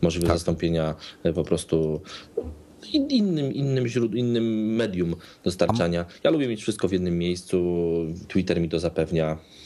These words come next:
Speaker 2: A możesz mi powiedzieć, jak to zrobiłeś? To znaczy, i, i, i, i czy na przykład ty sobie gwiazdkujesz wpisy, które cię interesują później, na przykład jakiś temat, o którym chcesz coś napisać, czy,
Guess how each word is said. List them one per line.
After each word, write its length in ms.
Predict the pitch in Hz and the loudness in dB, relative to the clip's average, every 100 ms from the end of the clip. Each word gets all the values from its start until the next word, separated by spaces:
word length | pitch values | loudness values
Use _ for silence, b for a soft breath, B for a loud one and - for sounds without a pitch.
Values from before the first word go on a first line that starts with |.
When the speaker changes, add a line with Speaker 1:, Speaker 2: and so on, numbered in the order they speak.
| B | B
Speaker 2:
A 60 | 101 | -2
możesz 320 | 127 131 160 | 0 0 -2
mi 60 | 127 | 0
powiedzieć, 260 | 113 107 | -2 -2
jak 120 | 107 | -4
to 100 | - | -2
zrobiłeś? 560 | 92 92 87 85 85 - | -2 -2 -2 -2 -2 -4
To 120 | 101 | -4
znaczy, 640 | 90 95 - 98 95 92 71 | -2 -4 -2 0 0 -2 -4
i, 60 | 92 | -6
i, 420 | - 80 82 - | -6 -6 -8 -4
i, 280 | 98 98 104 | -4 -4 -4
i 40 | 95 | -2
czy 120 | 113 | -2
na 60 | 107 | -2
przykład 200 | 107 - | -4 -4
ty 80 | |
sobie 180 | - 104 | -2 -2
gwiazdkujesz 640 | 85 98 95 - 107 92 - | 0 -2 -2 -2 0 0 -2
wpisy, 320 | - 95 95 | -4 -4 -4
które 240 | - 87 | -2 -2
cię 120 | - | 0
interesują 440 | 90 87 80 95 82 | -2 -2 -2 -2 0
później, 600 | 90 80 82 87 85 67 78 | -2 -2 -2 -2 -2 -4 -4
na 100 | 76 | -4
przykład 180 | - - | -6 -8
jakiś 180 | - | -2
temat, 260 | - 87 85 | 2 2 0
o 40 | |
którym 200 | - 80 | -2 -2
chcesz 200 | 78 85 | -2 -6
coś 180 | - 78 | -6 -4
napisać, 600 | 76 - 101 90 85 - | -4 -4 -2 0 -2 -4
czy, 300 | - 92 85 | -2 0 0